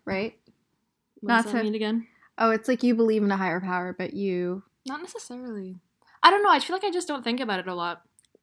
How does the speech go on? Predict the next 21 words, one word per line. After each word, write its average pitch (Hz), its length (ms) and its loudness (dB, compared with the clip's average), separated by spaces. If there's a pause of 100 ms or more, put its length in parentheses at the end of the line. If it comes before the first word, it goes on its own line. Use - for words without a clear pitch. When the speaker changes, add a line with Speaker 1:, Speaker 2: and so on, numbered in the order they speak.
(100)
Speaker 1:
I 269 80 2
think 339 400 -4 (360)
more 233 220 0
than 220 180 0
anything, 202 600 -2 (200)
at 240 160 2
least 233 260 2
just 220 200 -4 (220)
from 214 200 -2
what 208 140 4
I 202 100 2
know 180 240 -2
and 185 260 -6
from 196 200 -4
what 190 140 -4
I've 190 180 -8
learned 185 240 -2
about 190 240 -2
you, 180 220 -4
you 190 240 0
just 190 280 -6